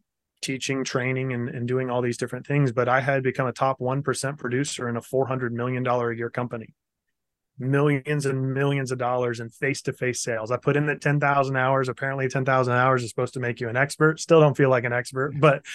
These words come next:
<laughs> I, I put in the time. And what I found through that process, Cam, was that everything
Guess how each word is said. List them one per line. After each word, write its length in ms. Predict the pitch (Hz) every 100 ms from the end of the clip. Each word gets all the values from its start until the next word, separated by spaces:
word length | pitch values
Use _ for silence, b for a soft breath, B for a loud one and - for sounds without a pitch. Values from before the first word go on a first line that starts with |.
| -
<laughs> 240 | - 139 -
I, 160 | 135
I 120 | 151 143
put 180 | 170
in 80 | 175
the 80 | 165
time. 460 | 151 185 170 123 113 _ _ _
And 220 | 147 147
what 120 | 143 147
I 320 | 143 139 135 _ _ _
found 480 | - 156 180 180 160
through 140 | 156
that 240 | 139 -
process, 500 | - 147 156 151 127
Cam, 340 | - 127 123 123
was 180 | 120 123
that 300 | 123 123 - _ _ _ _ _ _ _ _ _ _
everything 720 | 151 175 202 - 190 170 139